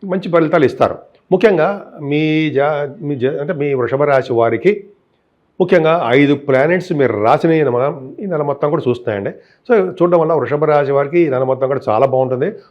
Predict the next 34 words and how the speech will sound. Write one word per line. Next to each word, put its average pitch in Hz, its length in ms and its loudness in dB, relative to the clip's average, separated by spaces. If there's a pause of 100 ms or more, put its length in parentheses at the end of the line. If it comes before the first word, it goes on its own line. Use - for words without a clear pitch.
(120)
ముఖ్యంగా 180 320 4
శనీశ్వరుడు 175 580 2
కూడా 175 200 0
చూడడం 156 160 0
వల్ల 156 120 -2
కొద్దిగా 151 380 0 (180)
చికాకులు, 139 600 -2
కోపతాపాలు, 131 680 -2 (380)
లేకపోతే 151 220 4
అవ్వాల్సిన 170 460 4
పనులు 160 320 0
అవ్వకపోవడము, 143 760 2
కొద్దిగా 196 260 2
చిన్న 180 180 0
చిన్న 175 120 -2
ప్రాబ్లమ్స్ 151 480 -2
ఉంటాయి. 117 400 -2 (580)
కానీ 165 120 2
ఫైనాన్షియల్గా 160 680 0
ఏమాత్రం 156 720 0
ఇబ్బంది 135 280 0
పడరండి. 120 340 -2
ముఖ్యంగా 160 360 -4
బుధుడి 123 300 -2
వలన, 131 260 -2
ప్రభావం 120 380 -4
వలన, 113 280 -2 (1160)
సెకండ్ 156 220 2
హౌస్ 156 280 0
లార్డ్ 131 340 2 (380)
సప్తమ 165 300 0
స్థానంలో 151 260 0
ఉండడం 127 180 2
వల్ల 131 380 0